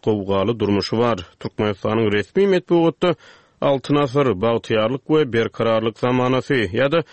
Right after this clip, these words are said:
täze galkynyş eýýamy adlandyrylýan döwürlerini ozalan bir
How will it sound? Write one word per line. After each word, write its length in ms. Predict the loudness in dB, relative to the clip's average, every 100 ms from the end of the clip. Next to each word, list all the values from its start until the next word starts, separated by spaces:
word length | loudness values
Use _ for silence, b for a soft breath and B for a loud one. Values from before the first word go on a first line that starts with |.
| B B _
täze 360 | -2 0 0 -2 0
galkynyş 440 | -2 -2 -4 -2 -2 0
eýýamy 360 | 2 2 2 0
adlandyrylýan 760 | -2 -2 -2 0 0 0 0 -2 -2
döwürlerini 760 | -2 0 0 0 2 2 0 -2 b b b b _
ozalan 420 | -4 0 0 0
bir 80 | 0